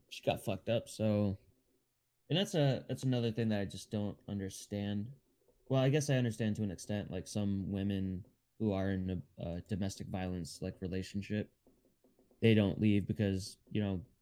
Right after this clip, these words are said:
they don't have any income, or they can't take care of children on their own, or, you know, other reasons, you know, but there's a point where you'd have to leave, right? Like, the, like,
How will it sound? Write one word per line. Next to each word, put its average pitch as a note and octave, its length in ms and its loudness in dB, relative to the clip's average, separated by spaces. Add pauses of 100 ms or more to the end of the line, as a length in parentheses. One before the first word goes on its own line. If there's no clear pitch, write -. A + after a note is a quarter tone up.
(160)
they G#2+ 100 2
don't G#2 180 -2
have G2+ 200 -2
any F#2 220 0
income, F#2 680 -2
or F#2 640 0 (680)
they G2+ 420 8
can't - 240 -2
take - 160 -4
care F#2+ 120 -2
of E2+ 100 -6
children F#2 320 -4
on F2+ 80 -4
their F#2 160 0
own, G#2+ 400 4
or, F#2 640 -2 (760)
you A2 120 6
know, G2 280 2
other G#2 200 4
reasons, F#2+ 520 0
you F#2+ 80 -2
know, F#2 120 -2 (680)
but G#2 280 -2 (720)
there's D3 160 4
a C#3 40 2
point A#2+ 440 2
where G2+ 460 0 (1600)
you'd A2 200 2
have G#2 260 2
to F2 80 -4
leave, D#2+ 340 0
right? G#2+ 300 0
Like, A2+ 220 0
the, C3 160 2
like, B2 240 2